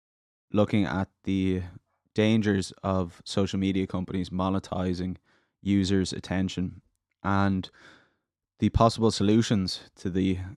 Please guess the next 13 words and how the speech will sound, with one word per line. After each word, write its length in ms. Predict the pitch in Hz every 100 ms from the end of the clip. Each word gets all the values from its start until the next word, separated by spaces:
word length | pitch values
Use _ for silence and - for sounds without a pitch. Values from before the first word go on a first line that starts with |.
| _ _ _ -
attention 460 | 82 110 101 95 92
engagement 560 | 87 90 92 98 90
business 400 | 95 95 98 -
model 380 | 92 95 92 90
that 180 | 90 92
has 220 | 92 98
been 460 | - 90 90 95 90 _ _ _ _ _ _ -
put 140 | 117
down 220 | 120 110
as 100 | 101
the 80 | 101
root 220 | 104 104
cause 520 | - 95 98 101 92